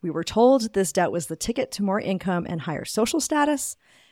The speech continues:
And my parents, even as upper middle class earners, would never have been able to send me and all my siblings to school without us taking out loans. So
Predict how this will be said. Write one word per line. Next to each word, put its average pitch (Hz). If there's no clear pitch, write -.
And 180
my 240
parents, 233
even 190
as 170
upper -
middle 165
class -
earners, 214
would 190
never 214
have 175
been 160
able 147
to 151
send 151
me 147
and -
all 170
my 190
siblings 175
to 185
school 147
without 220
us 208
taking 165
out -
loans. -
So 185